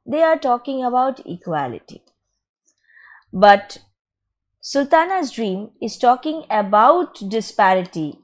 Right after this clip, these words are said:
is talking about inequality.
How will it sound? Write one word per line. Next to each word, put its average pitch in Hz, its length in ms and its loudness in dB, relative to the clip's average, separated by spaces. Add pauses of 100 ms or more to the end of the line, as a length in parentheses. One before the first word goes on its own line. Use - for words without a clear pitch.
is 208 160 -8
talking 254 480 -2
about 220 600 0 (480)
inequality. 247 1040 -2